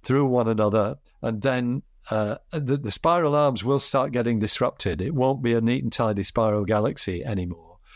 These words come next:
Uh, but then it rebounds, and you've got, you know, the things sort of s-, squashing around. They,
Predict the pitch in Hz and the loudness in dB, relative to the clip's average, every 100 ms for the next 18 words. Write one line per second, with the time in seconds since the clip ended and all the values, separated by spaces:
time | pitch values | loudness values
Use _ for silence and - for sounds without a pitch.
0 | - - - 117 139 131 160 175 160 151 | -20 -20 -4 -2 0 0 0 0 0 2
1 | 139 147 151 87 80 - 120 117 104 135 | 2 0 0 -4 -8 -4 0 0 0 0
2 | 131 - - - 143 107 104 104 - 113 | 0 0 -6 -2 0 2 0 -2 -4 -6
3 | - 143 123 107 - - - - 110 101 | -2 -2 0 -4 -8 -16 -8 -2 0 0
4 | - - _ - - 135 135 - 110 110 | -4 -8 _ -8 -4 0 0 0 0 2
5 | 113 117 110 101 | 2 2 2 0